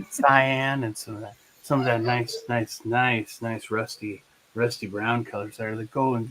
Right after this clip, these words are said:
go in the sky there and maybe put some stuff on the, make, make some Happy Mountains.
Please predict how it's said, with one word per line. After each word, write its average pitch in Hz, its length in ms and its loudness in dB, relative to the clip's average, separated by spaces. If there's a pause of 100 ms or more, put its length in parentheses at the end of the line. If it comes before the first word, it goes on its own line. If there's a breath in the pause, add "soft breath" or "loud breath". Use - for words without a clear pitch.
(120)
go 123 140 -2
in 113 80 -2
the 107 60 -6
sky 120 300 -2
there 127 120 -4
and 123 100 -8 (380 loud breath)
maybe 127 160 -4
put 120 200 -10
some - 160 -2
stuff 127 280 0
on 107 260 -4 (200)
the, 120 320 -2
make, 120 240 -6
make 135 200 0
some 131 200 -2
Happy 123 300 -2
Mountains. 143 480 -8